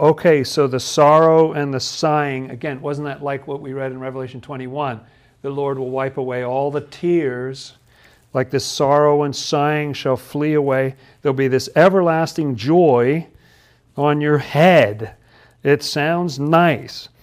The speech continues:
And you can see that this Zion is not talking about a physical mountain or a physical place, but a spiritual state, uh, where people will come into this glorious, now that's a beautiful vision. That's what we're talking about.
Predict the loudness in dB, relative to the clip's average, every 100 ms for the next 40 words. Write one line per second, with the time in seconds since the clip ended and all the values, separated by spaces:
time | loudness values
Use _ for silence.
0 | _ -20 _ -6 -4 -4 -6 0 0 0
1 | 0 -2 0 2 2 4 0 -2 -4 -4
2 | -4 -2 -4 -4 -6 -6 -6 -6 -4 -4
3 | -4 -6 -8 -10 -8 -6 -6 -6 -8 0
4 | 0 0 -4 -12 -20 -20 _ 0 2 2
5 | -4 -4 2 2 2 -4 -8 -10 -8 0
6 | 2 2 -2 -14 -18 -18 _ _ _ 2
7 | 2 4 4 2 0 -4 -2 -2 -2 -2
8 | -2 -2 -2 -4 -4 -2 2 6 6 4
9 | 0 -6 -12 -10 -8 -8 -10 -10 -8 -8
10 | -8 -10 -10 -10 -12 -16 _ _ -2 -2
11 | -4 -4 0 -2 0 -4 -4 -8 -12